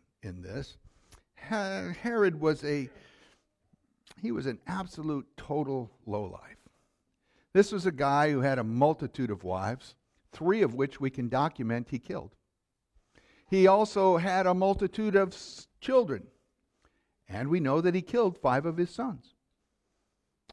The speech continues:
And he was an individual who killed various people within his family. The last person you wanted to be is related to this guy, okay?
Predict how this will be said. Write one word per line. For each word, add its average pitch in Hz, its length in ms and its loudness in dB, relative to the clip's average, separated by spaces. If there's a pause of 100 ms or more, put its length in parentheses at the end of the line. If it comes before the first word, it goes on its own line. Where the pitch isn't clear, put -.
(160)
And 220 360 2
he 220 200 -4
was 208 220 6
an 196 180 2
individual 196 800 4
who 170 240 0
killed 185 460 2
various 196 640 4
people 170 540 0
within 185 480 0
his 185 420 2
family. 196 640 -6 (600)
The 156 80 0
last 240 360 2
person 220 320 -2
you 165 100 -4
wanted 175 240 -2
to 143 60 -2
be 190 200 -4
is 127 140 0
related 135 520 0
to 113 100 -4
this 202 220 0
guy, - 240 -20 (500)
okay? 147 340 0